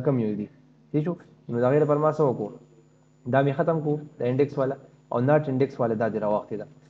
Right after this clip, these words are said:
ګوره، په دې کې دې دوه پیجونه نه دي انډیکس شوي. نو دا ته به اوس ښیم، اوس چې ولې نه دي انډیکس شوي. دې ته ما راواخیسته، ځکه چې په دې باندې no index tag لګېدلی دی. صحیح شو؟ دا مخکې نه پرې لګېدلی چې نه به کېږي. اوس کم کم پیجونه دي، دا دي. نو دا پیج خو زه غواړم هم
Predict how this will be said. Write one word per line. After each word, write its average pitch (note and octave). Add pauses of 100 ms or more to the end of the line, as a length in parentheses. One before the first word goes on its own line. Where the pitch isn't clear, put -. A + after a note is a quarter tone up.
(120)
ګوره، D#3+
په D#3
دې D#3
کې D3+
دې D#3 (160)
دوه D3+
پیجونه D3
نه C#3+
دي C3
انډیکس A2
شوي. G2+ (400)
نو B2
دا D3+
ته D3+
به D3
اوس D3+ (120)
ښیم، D#3
اوس B2 (180)
چې -
ولې D3+
نه A2+
دي A2
انډیکس G#2
شوي. G#2+ (380)
دې C3
ته D3+
ما D#3
راواخیسته، D#3 (240)
ځکه D#3+
چې D3
په C#3
دې D3+
باندې D3 (100)
no D3+ (140)
index B2 (180)
tag C3+ (100)
لګېدلی G2+
دی. F#2+ (360)
صحیح D3+
شو؟ D#3+
دا B2
مخکې D3
نه B2
پرې A#2+
لګېدلی A#2+
چې B2
نه B2
به A2
کېږي. G#2+ (300)
اوس C#3+
کم F3+
کم F#3
پیجونه E3
دي، B2
دا A2
دي. G2+ (640)
نو C#3+
دا F3
پیج F3+
خو F3
زه D#3
غواړم F3
هم F#3+